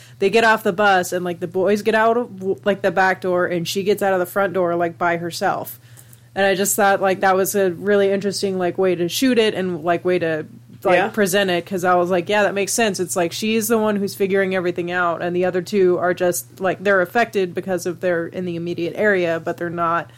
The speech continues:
Speaker 1: the main focus.
Speaker 2: Yeah.
Speaker 1: Sorry, you never got to tell us your favorite, or did you even have one?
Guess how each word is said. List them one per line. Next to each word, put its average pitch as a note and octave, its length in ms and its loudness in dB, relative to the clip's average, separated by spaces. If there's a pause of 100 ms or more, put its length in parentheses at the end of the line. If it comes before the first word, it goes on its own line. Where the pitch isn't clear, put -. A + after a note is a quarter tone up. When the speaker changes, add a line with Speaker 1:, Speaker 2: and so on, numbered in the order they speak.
(300)
Speaker 1:
the G3 80 0
main F3+ 240 2
focus. - 640 -2
Speaker 2:
Yeah. D#3 280 0 (1700)
Speaker 1:
Sorry, F3+ 400 2
you A3 140 -2
never B3 180 2
got A#3 180 4
to G#3 100 -10
tell G3+ 180 4
us F#3+ 180 0
your F#3 280 2 (100)
favorite, F3+ 480 0 (200)
or G3+ 120 2
did G3 180 0
you G3+ 120 4
even F3+ 180 2
have F3+ 280 -2
one? G3+ 260 -4